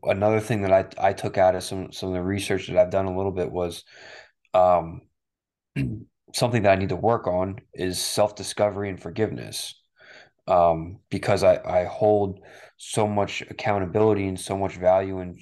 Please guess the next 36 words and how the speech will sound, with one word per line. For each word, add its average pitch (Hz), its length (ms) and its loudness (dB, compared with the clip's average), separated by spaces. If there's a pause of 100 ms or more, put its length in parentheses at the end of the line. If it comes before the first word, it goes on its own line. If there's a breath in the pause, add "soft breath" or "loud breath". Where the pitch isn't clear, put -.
in 92 100 -10
trying 92 280 -2
to, 85 140 -4 (140)
you 85 120 -8
know, 82 380 -4
appease - 440 -2
others 104 420 4
and, 90 200 -6 (400 loud breath)
and, 85 320 -4
you - 120 -4
know, 85 400 0
have 101 340 4
the, 92 400 2
the, 87 560 -2 (1040 soft breath)
I - 60 2
don't 101 60 4
wanna 101 80 0
say 95 140 -4
persona, 92 760 0 (280)
but, - 280 -2 (200)
but 87 200 -4
be 101 100 2
able 101 220 4
to 95 60 4
be 107 200 0
that 104 180 2
chameleon 95 520 -2
and, 82 140 -6
and 85 140 -10
fit - 180 -4
into 90 180 -4
so 98 120 -4
many 92 200 -4
different, 87 420 -8 (300)
uh, 80 220 -4
places 92 600 -2